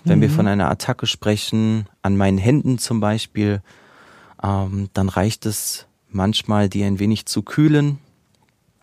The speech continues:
Speaker 1: Aber die Attacke kommt leider wieder.
Speaker 2: Mhm.
Speaker 1: Und das ist unterschiedlich bei uns Betroffenen. Bei manchen kommt sie einfach nur an den Händen wieder.
Speaker 2: Mhm.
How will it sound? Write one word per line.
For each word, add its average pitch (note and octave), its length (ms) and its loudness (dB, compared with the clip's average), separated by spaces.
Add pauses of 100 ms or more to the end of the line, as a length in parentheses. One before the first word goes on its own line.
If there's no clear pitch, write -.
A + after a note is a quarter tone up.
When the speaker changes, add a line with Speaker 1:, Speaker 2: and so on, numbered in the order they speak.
(320)
Speaker 1:
Aber G#2+ 480 0 (140)
die F#2+ 100 -2
Attacke G2 400 -4
kommt F#2+ 240 -6
leider F#2 320 -2
wieder. F2+ 420 -2 (320)
Speaker 2:
Mhm. G3 580 4 (720)
Speaker 1:
Und F#2+ 640 0 (400)
das G2+ 220 -2
ist - 260 -4 (160)
unterschiedlich C3 720 -2
bei A#2 180 -2
uns A#2 200 -4
Betroffenen. A#2 720 -4 (840)
Bei F2+ 160 2
manchen G#2+ 600 0
kommt G#2 300 -2
sie - 160 -6
einfach G2 380 -2
nur G#2 120 0
an F#2 100 0
den F2 120 -4
Händen G2 460 -2
wieder. C3+ 420 0
Speaker 2:
Mhm. F3+ 400 4